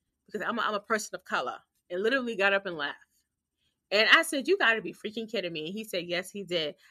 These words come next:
And I said, "See, that's the problem. It's used w-, when it's beneficial for them, but we're gonna let that go." How is your therapist assisting you with feeling this sense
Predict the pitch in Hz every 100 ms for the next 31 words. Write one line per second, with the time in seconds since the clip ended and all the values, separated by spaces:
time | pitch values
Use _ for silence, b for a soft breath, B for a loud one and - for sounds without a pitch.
0 | b 220 240 247 247 226 240 226 226 240
1 | 233 208 170 b b - - 220 269 220
2 | 220 294 320 294 277 - - - 220 226
3 | 220 214 202 196 202 202 196 190 185 165
4 | 143 165 196 247 226 175 185 160 151 117
5 | _ - 269 302 359 339 240 220 214 208
6 | 185 180 202 180 175 175 220 208 196 170
7 | 165 170 160 170 - - 196 196 180 165
8 | 156 151 165 _ - 170 165 - - 196
9 | 180 - -